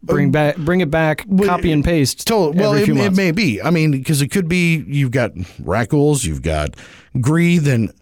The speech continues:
Speaker 2: well, okay, we got, we open up Manon as a planet. Okay, now we've got a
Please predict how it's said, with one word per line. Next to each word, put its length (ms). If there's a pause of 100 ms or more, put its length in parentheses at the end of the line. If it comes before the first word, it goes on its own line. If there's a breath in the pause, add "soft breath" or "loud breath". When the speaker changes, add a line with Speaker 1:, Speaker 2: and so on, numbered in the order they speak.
Speaker 2:
well, 380
okay, 200
we 140
got, 260
we 160
open 220
up 100
Manon 440
as 120
a 60
planet. 400
Okay, 320
now 160
we've 180
got 220
a 100